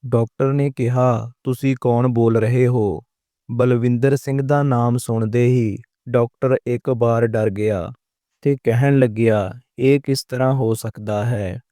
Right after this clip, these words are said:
ਉਸ ਵੇਲੇ ਬਲਵਿੰਦਰ ਸਿੰਘ ਨੇ ਆਪਣੀ ਮੌਤ ਤੋਂ ਬਾਅਦ ਦੀ ਘਟਨਾ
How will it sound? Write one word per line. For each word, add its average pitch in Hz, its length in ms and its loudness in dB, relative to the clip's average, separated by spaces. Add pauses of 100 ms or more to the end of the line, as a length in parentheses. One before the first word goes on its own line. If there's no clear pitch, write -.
(160)
ਉਸ 123 260 0
ਵੇਲੇ 131 400 4
ਬਲਵਿੰਦਰ 117 680 2
ਸਿੰਘ 117 280 -2
ਨੇ 120 320 0 (380)
ਆਪਣੀ 135 420 0
ਮੌਤ 117 380 2 (100)
ਤੋਂ 131 200 2
ਬਾਅਦ 120 400 0
ਦੀ 131 280 0
ਘਟਨਾ 113 680 -4